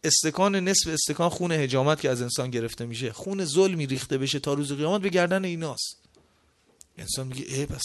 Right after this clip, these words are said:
خیلی اینا گناهشون زیاد. باز امام صادق علیه السلام اون فرد آمده میگه آقا من همچین خوابی دیدم که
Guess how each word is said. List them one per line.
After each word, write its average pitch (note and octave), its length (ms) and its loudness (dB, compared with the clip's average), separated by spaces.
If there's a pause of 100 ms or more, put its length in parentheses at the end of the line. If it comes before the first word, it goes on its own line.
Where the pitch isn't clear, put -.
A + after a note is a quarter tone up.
خیلی E3 360 -10
اینا D3 340 -8
گناهشون A#2+ 420 -6
زیاد. C3+ 200 -16 (500)
باز A#3 280 10
امام C4 280 8
صادق B3 340 8
علیه A#3+ 140 8
السلام A#3 280 4
اون A#3+ 100 0
فرد A#3 320 4
آمده A3 280 2
میگه G#3 220 -2
آقا G#3 180 2
من G3 180 0
همچین F#3 260 -4
خوابی G3+ 300 0
دیدم F3 340 -4
که D#3 220 -6